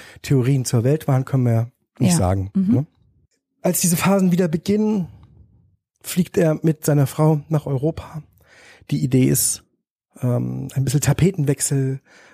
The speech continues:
Speaker 1: äh, würde ihm gut tun, in der gleichen Umgebung zu sein, wäre nicht gut für ihn.
Speaker 2: Mhm.
Speaker 1: Ja? Also sie fliegen nach Europa,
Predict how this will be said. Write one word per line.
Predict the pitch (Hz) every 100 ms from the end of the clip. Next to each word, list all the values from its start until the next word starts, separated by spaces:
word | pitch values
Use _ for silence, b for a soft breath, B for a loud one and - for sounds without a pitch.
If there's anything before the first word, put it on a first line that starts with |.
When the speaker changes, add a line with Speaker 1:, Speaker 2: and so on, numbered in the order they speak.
| -
Speaker 1:
äh, | 131 127
würde | 131
ihm | -
gut | 139 151
tun, | - 135
in | 139
der | 135
gleichen | - 131 160
Umgebung | 143 160 143 139
zu | 143
sein, | 131 131 127 131 127
wäre | 147
nicht | 131
gut | - 131
für | -
ihn. | 135 -
Speaker 2:
Mhm. | 208 185 202 202 _ _ _ _
Speaker 1:
Ja? | 139 143 143 _ B B B
Also | 151 143
sie | 131 143
fliegen | 160 165
nach | 160 151
Europa, | 139 202 202 190 170